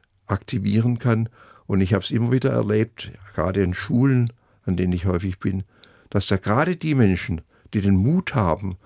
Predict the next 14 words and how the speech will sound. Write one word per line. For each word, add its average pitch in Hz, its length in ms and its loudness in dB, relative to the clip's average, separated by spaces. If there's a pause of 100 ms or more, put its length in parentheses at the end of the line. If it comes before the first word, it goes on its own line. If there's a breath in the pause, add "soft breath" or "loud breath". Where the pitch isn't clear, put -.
(460 soft breath)
mal 85 420 0 (300)
was 90 200 2
zu 107 120 -4
sagen 107 600 -2 (360)
gegen 98 260 -4
jemand, 85 440 0
der 82 100 2
mobbt, 78 500 -4 (100)
dass 95 240 0
die 117 180 0
durchaus 135 840 0 (260)
Gehör 143 360 6
finden 92 420 2
heute. 90 340 0